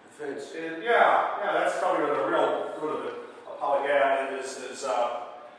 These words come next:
Speaker 2: a defense. For example, in, in modern times, we talk about C S Lewis. You know C S Lewis, Narnia, and all that kind of stuff, okay? Screw tape letters, all that kind of stuff.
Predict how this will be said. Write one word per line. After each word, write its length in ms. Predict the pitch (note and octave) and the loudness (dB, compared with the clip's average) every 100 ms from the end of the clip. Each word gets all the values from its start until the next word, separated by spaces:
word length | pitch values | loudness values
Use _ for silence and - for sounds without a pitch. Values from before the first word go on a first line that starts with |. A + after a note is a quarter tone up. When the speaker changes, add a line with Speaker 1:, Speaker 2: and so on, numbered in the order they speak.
| - | -8
Speaker 2:
a 160 | - - | -4 -2
defense. 1000 | F#4 F4+ D#4+ - - - - - - - - - - - - - - - - | -4 0 4 6 4 -2 -4 -8 -12 -16 -20 -20 -20 -20 -20 -20 -20 -20 -14
For 80 | - | -8
example, 500 | G3+ C4+ B3+ A3 G#3+ | -2 2 4 6 4
in, 200 | G3 F#3+ | 2 0
in 80 | F3+ | -2
modern 320 | F#3+ - F#3+ | 2 4 4
times, 240 | F#3 F#3+ F#3 | 2 -2 -2
we 120 | F#3+ - | -6 -6
talk 180 | G3+ G3+ | -4 -2
about 240 | F3+ G#3+ | 0 0
C 320 | G#3 - A#3+ | 0 -4 -6
S 240 | A3 G#3+ - | -2 -2 -4
Lewis. 180 | - - | -6 -6
You 80 | A#3 | -6
know 60 | |
C 120 | A#3 A3+ | -6 -4
S 180 | G#3 | -4
Lewis, 260 | G3 F#3+ F#3+ F#3+ | -2 -2 -2 -2
Narnia, 680 | - - D#3+ D#3+ D#3+ D#3+ D#3+ - - - - - - - - | -2 0 2 4 4 2 -4 -10 -14 -20 -20 -20 -20 -20 -14
and 80 | C#3+ | -8
all 80 | C#3+ | -6
that 180 | C#3+ | -4
kind 80 | - | -6
of 60 | C#3+ | -6
stuff, 340 | D3+ D3 C#3+ | -4 -2 -2
okay? 400 | D3 C#3 C#3 C#3 | -2 -2 -2 -2
Screw 220 | C#3 - D3 | -6 -10 -8
tape 180 | C#3+ | -4
letters, 220 | - G3+ C4+ | -2 -2 0
all 120 | C#3 | -2
that 100 | C#3 | -2
kind 60 | |
of 40 | - | -4
stuff. 240 | C#3 - | -4 -6